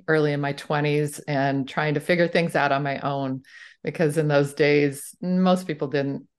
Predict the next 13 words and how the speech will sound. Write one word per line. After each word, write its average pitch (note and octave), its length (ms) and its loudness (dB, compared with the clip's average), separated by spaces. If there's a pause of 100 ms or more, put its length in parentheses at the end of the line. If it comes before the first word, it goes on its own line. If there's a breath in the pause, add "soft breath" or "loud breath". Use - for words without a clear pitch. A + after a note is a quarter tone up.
(200)
get D3+ 260 0
therapy. C#3 680 -2
And C3+ 560 -2
really, C#3+ 380 2
if C#3+ 280 -8
you C#3 140 -6
didn't C#3 420 -2 (240)
get - 260 0
therapy C#3 580 0
or C3+ 340 -2
go F3 240 2
to E3 80 2
school, C#3+ 480 -6